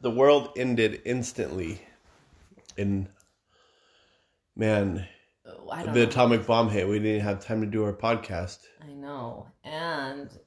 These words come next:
Speaker 2: we had a lot of work going on last week, too. So it got pretty crazy, pretty fast.
Speaker 1: Yeah.
Speaker 2: Um, yeah, it's been interesting.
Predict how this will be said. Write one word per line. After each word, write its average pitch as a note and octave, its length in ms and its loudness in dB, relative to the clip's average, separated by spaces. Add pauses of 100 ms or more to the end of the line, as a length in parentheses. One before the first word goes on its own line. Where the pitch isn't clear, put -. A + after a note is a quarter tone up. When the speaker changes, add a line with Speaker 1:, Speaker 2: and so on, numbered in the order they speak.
(300)
Speaker 2:
we E3+ 240 -16
had A#2+ 460 -14 (420)
a D3+ 60 -16
lot C3+ 160 -6
of A#2+ 80 -8
work B2 200 -12
going B2 220 -12
on B2 140 -10
last C3 260 -12
week, - 180 -18
too. A2 180 -14
So - 220 -12 (200)
it C#3 100 -10
got - 200 -8
pretty E2 160 -12
crazy, - 340 -16
pretty - 160 -18
fast. - 280 -16
Speaker 1:
Yeah. G2+ 580 -2 (540)
Speaker 2:
Um, D3 640 -4 (540)
yeah, B3 200 -8
it's - 120 -12
been G3 140 -6
interesting. F#3+ 540 -12